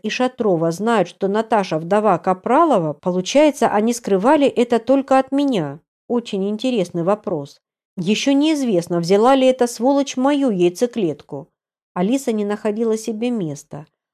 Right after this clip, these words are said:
Она не знала, кого она ненавидела больше, Наташу или Шатрову.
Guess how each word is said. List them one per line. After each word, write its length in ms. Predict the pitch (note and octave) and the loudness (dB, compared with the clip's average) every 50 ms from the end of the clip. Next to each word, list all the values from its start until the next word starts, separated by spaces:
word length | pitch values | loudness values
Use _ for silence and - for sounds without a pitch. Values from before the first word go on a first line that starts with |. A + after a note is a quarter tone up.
| _ | _
Она 260 | - F#3 G3 G#3 A#3 B3+ | -6 -4 -2 0 2 2
не 180 | C#4 D4 D4+ | 2 2 0
знала, 400 | C#4 C4 C4 A#3+ G3+ E3+ E3 E3+ | 0 0 0 2 2 2 2 2
кого 320 | E3 - F#3 F#3 G#3 C#4 D4 | 2 2 0 2 4 2 2
она 180 | C4 A3+ G#3 | 2 0 0
ненавидела 680 | G#3 G3 G3 F#3+ G3 G3 G#3+ A#3+ A3 A#3 A#3 A#3 B3 B3 | -2 -2 -2 -2 -2 -2 -2 -2 -2 0 0 0 0 0
больше, 500 | A3 F#3+ F3+ E3 D3+ C#3 - - - D3+ | -2 -2 -2 -2 -2 -4 -6 -10 -8 -6
Наташу 520 | E3 F3+ F3+ F3+ - C#4+ D#4 - - F3 | -4 -4 -4 -2 -2 -2 -2 -2 -4 -8
или 220 | - G3 G3+ G3+ G#3 | -6 -4 -4 -4 -2
Шатрову. 800 | G#3+ - C4+ C4 C4 - G3+ E3+ D3+ C#3+ D3+ D#3+ F3+ E3+ E3+ | -2 -2 -2 -2 -2 -2 -2 -2 -2 -4 -6 -10 -14 -16 -18